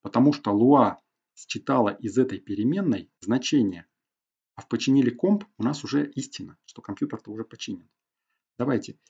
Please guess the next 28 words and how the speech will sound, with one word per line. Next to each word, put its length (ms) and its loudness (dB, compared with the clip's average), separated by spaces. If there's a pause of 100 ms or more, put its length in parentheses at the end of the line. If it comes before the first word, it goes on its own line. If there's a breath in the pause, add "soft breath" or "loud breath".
(120)
И 40 -14
что 200 4
здесь 160 2
будет, 260 4
если 320 2
я 120 4
сейчас 440 -4 (300)
нажму 540 -2 (840)
ещё 280 4
раз, 280 -2
перейти 280 0
к 40 -8
следующему? 520 0 (140)
Во-первых, 380 4
напечатается 600 2
вот 100 -2
эта 120 -4
команда. 440 -2 (320)
Но 120 0
куда 300 2
перейдёт 520 2 (100)
наш 180 0
зелёный 480 2 (300)
треугольник 420 2
выполнения 440 0
программы? 380 -2
Думаете, 360 4
сюда? 380 0